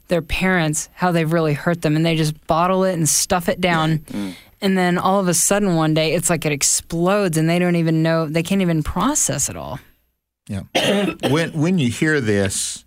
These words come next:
Speaker 3: and Laura, you sh-, shared it with Francine, and we were, we were you know, it had to be a shock.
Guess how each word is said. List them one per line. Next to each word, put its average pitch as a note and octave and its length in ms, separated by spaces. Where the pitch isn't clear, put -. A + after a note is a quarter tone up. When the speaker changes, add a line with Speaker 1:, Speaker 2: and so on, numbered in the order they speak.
Speaker 3:
and G#2 460
Laura, B2 280
you A#2+ 180
sh-, - 100
shared A#2 400
it - 180
with G2 220
Francine, G#2+ 840
and G2+ 200
we B2+ 120
were, G#2+ 240
we A2 180
were G2 280
you C3+ 140
know, A#2 260
it B2 120
had F3 260
to A#2+ 80
be G#2 120
a F#2 60
shock. G2+ 580